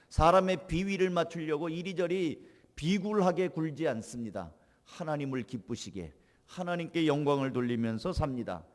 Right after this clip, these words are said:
그리고 하나님께 소망을 둔 사람은 또 어떻게 삽니까?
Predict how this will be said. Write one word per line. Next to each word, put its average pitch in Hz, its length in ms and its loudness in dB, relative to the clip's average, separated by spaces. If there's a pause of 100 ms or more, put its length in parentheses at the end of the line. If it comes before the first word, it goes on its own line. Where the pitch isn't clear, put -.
(280)
그리고 170 600 2
하나님께 208 460 0
소망을 175 460 -2
둔 156 180 -4
사람은 131 600 -2 (420)
또 175 120 0
어떻게 139 280 -2
삽니까? 113 640 -4